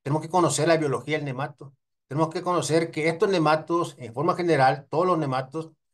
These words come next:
pasan por seis estadios diferentes. Una fase de huevos, cuatro fases juveniles y una fase adulta.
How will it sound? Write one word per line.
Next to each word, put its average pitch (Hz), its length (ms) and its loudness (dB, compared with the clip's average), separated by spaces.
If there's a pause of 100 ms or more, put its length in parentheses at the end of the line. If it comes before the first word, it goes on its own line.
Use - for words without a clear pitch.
(260)
pasan 151 400 4
por - 180 0
seis 165 160 2
estadios 156 360 0
diferentes. 139 680 -6 (380)
Una 151 240 2
fase 170 280 2
de 180 100 4
huevos, 202 480 2 (420)
cuatro 147 300 -2
fases 165 220 0
juveniles 185 720 0 (260)
y 175 440 -2 (100)
una 147 300 -2
fase 147 280 2
adulta. 127 500 -4